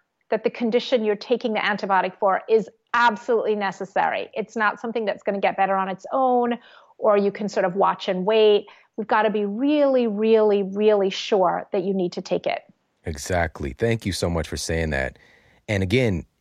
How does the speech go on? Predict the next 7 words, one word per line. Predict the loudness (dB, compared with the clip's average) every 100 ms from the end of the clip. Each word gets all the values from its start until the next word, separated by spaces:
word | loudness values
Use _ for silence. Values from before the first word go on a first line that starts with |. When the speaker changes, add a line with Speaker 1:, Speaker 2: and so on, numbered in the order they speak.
| -6
Speaker 2:
if | -2
your | -2
physician | 0 0 0 0 -2 -2 -2
is | -2 0 0 -4 -10 _ -8
against | -4 -2 -2 -2
this | -2 -2 -2 -8 -10 -8
approach, | -6 0 0 0 -4